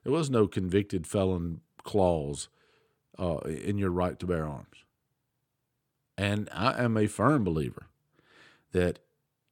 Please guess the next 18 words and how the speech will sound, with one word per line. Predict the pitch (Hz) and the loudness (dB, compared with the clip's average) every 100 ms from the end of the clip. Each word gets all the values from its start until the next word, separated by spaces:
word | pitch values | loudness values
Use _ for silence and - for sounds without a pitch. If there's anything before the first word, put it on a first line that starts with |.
| _ - | _ 0
if | 117 139 | 2 4
you | 165 170 | 2 6
get | 160 | 8
out | 156 151 | 8 6
of | 135 | 4
jail | 120 87 92 - _ _ _ - | 2 2 0 -6 _ _ _ -8
and | 90 80 | -6 0
if | 117 123 | 2 0
the | - | -2
state | 135 - 147 - | -6 0 2 2
decides | 120 104 107 98 92 104 | 0 0 2 4 4 2
that | 98 92 - _ | 2 2 0 _
you've | 87 107 | -2 -2
served | - 110 113 107 | 4 6 6 6
your | 110 120 | 4 4
time | 113 110 120 | 4 4 2
to | 123 | 0
society | - 123 127 120 85 90 | -2 -2 0 0 0 -4